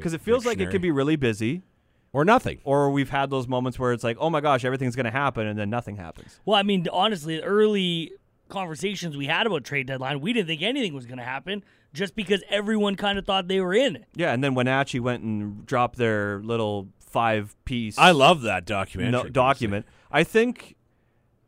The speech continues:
Speaker 1: like, on that angle, it's great for us because we know what's happening.
Speaker 2: Yeah.
Speaker 1: Um, I don't know if it necessarily fetches you the best deal in return. I don't know what,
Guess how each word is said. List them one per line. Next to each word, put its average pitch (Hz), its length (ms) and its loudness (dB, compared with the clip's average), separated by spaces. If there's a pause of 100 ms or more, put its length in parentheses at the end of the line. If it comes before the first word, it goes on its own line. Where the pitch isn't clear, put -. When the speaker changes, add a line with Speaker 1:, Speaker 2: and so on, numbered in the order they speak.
(120)
Speaker 1:
like, 156 160 0
on 156 140 2
that 160 220 2
angle, 226 220 2
it's 151 140 -2
great 190 220 0
for 151 180 -4
us 214 140 0
because 170 280 -4
we 151 140 0
know 160 140 2
what's 135 160 0
happening. 196 500 -2 (480)
Speaker 2:
Yeah. 143 380 4
Speaker 1:
Um, 120 300 -2 (240)
I 160 100 0
don't 185 160 -2
know 160 160 4
if 156 140 -2
it 147 120 -4
necessarily 147 460 -2
fetches 143 400 -4
you 143 100 -2
the 123 100 -2
best 127 280 -2
deal 131 200 0
in 113 80 -4
return. 170 520 -4
I 139 100 -4
don't 135 140 -2
know 143 120 0
what, 120 180 -2